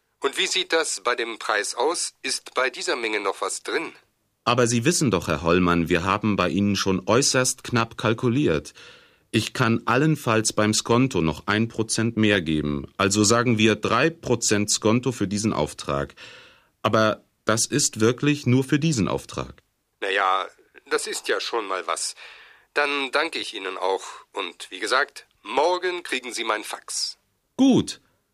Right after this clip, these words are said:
Speaker 2: dann können wir sofort mit der Produktion starten. Also, bis dann.
Speaker 1: Ja, bis dann.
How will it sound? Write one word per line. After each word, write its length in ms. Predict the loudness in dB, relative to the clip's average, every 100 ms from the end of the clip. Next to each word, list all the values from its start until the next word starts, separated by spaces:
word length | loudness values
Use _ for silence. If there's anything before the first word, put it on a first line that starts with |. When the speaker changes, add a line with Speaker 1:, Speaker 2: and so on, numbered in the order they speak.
| _
Speaker 2:
dann 160 | 0 2
können 240 | 4 4
wir 80 | 4
sofort 400 | 4 4 2 4
mit 160 | 2
der 60 | 2
Produktion 540 | 2 0 2 2 2
starten. 540 | 2 0 0 -2 -8 -8 _ _ _ _ _
Also, 260 | 2 4 2
bis 160 | 2
dann. 340 | 2 0 -2 -8 _ _ _
Speaker 1:
Ja, 260 | -6 -6 -6 _ _
bis 320 | -8 -8 -6
dann. 180 | -6 -6